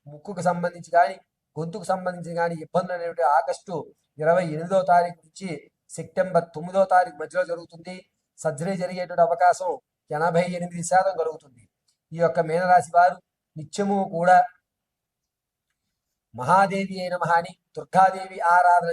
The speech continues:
చేయడం మంచిది. మీనరాశిలో ఉన్నటువంటి వారు గురుడు, శుక్రుడు మిథున లగ్నంలో చూస్తూ ఉండడం వల్ల, అందరి నీచ యుక్తంలో చంద్రుడు, స్వక్షేత్రం నుంచి శనీశ్వరుడు,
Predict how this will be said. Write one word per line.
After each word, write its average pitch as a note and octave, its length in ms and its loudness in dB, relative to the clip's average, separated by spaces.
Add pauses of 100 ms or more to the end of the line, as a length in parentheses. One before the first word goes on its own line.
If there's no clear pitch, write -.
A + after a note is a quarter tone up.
(120)
చేయడం D#3+ 160 -2 (100)
మంచిది. E3+ 440 -12 (400)
మీనరాశిలో F3+ 600 0
ఉన్నటువంటి F3 300 -8
వారు F3+ 220 6 (500)
గురుడు, G3 300 -6
శుక్రుడు F#3+ 560 -8 (760)
మిథున D#3 260 -2
లగ్నంలో F#3 460 -2
చూస్తూ F#3 380 -14
ఉండడం E3+ 360 -6
వల్ల, F#3 320 4 (420)
అందరి F3+ 400 -2
నీచ F3+ 500 -8
యుక్తంలో F3+ 480 -4
చంద్రుడు, F3 640 -6 (600)
స్వక్షేత్రం G3 680 -2
నుంచి F#3+ 240 -8
శనీశ్వరుడు, F#3+ 840 -10